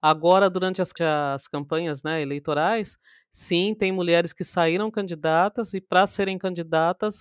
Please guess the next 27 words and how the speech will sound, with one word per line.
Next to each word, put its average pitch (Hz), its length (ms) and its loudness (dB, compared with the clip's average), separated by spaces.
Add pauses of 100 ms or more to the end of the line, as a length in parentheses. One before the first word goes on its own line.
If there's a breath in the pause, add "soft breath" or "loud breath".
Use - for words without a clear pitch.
elas, 175 340 0
eh, 165 320 2
elas 160 220 2
se - 120 -4
afastaram, 175 560 4
algumas, 196 360 -4
eh, 143 640 0
aliás, 151 500 2
se - 160 0
afastaram 190 580 0
da, 147 500 -2
do 170 200 2
Mulheres 165 320 2
do 156 80 -4
Brasil, 151 560 -6 (140)
não 185 420 4
podem 196 460 4
usar 165 340 0
o 170 80 -2
nome 165 240 -2
do 156 100 -10
Grupo 160 220 -10
Mulheres 160 320 -6
do 160 80 -12
Brasil 151 320 -4
nas 156 160 -8
campanhas, 156 720 -8